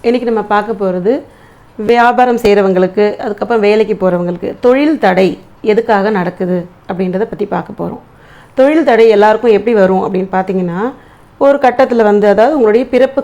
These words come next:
கட்டத்துல சனி அமர்ந்திருக்க இடத்த பார்த்துக்கோங்க. சனி நீசம் பெறாம இருக்கா அப்படின்றத பத்தி பார்த்துக்கோங்க. அதாவது மேஷத்துல சனி இருந்தா சனி நீசம் பெறும். கூடவே வந்து நட்பு கிரகமான சுக்கிரன், இந்த மாதிரி ஏதாவது ஒரு நட்பு கிரகம் கூட இருந்ததுன்னா அது வந்து நல்லா ஹெல்ப் பண்ணி விட்டுடும்.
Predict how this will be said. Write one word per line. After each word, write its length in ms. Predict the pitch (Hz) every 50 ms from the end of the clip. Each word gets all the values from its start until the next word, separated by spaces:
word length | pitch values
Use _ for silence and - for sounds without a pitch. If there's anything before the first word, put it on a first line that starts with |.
| -
கட்டத்துல 420 | 208 190 - 190 185 190 185 185 - - - - - -
சனி 220 | - 269 269 294 302 277 240
அமர்ந்திருக்க 540 | 226 233 233 226 214 208 190 - 233 226 196
இடத்த 200 | 180 185 190 208 202 -
பார்த்துக்கோங்க. 440 | 170 165 - - - 165 160 165 165 - - - - - - - - -
சனி 180 | 247 247 262 277 262 247
நீசம் 320 | 254 262 262 277 269 220 233
பெறாம 360 | 214 208 208 208 208 202 196 190
இருக்கா 240 | 185 190 - 208 196 190
அப்படின்றத 360 | 180 180 185 180 175 185 214 - 185
பத்தி 160 | 170 - 170 - 185
பார்த்துக்கோங்க. 440 | 180 180 - - 170 170 175 170 - - - 208
அதாவது 320 | 202 226 240 262 302 277 226 226 269 - - - - - - - 240
மேஷத்துல 500 | 262 302 330 330 339 240 - 262 269 269 -
சனி 180 | 226 226 240 240 226 220
இருந்தா 260 | 202 185 202 220 233 233 - - - - - -
சனி 180 | 233 240 254 240 214
நீசம் 280 | 214 202 - 220 202 190 190
பெறும். 200 | 175 175 - - _ _ - - - - - - -
கூடவே 340 | 320 330 320 311 311 311 311 294
வந்து 140 | 277 269 285 277 254
நட்பு 200 | 240 226 247 277 226
கிரகமான 500 | 262 247 226 240 240 233 233 233 240 247 247 247 -
சுக்கிரன், 360 | 233 233 - 220 214 220 208 196
இந்த 120 | 214 214 208 214 208
மாதிரி 160 | 208 208 214 208
ஏதாவது 220 | 196 202 208 208 208 208
ஒரு 40 | 190 202 190
நட்பு 180 | 190 190 - 214 196
கிரகம் 320 | 214 208 196 196 185 202
கூட 120 | 202 196 202 190
இருந்ததுன்னா 360 | 185 185 180 180 180 185 220 302 - - - - - - - - -
அது 100 | 302 302 302
வந்து 160 | 277 262 269 277 262
நல்லா 160 | 240 233 240 226 220
ஹெல்ப் 200 | 214 202 202 202
பண்ணி 140 | 196 196 185
விட்டுடும். 300 | 180 - - 180 180 208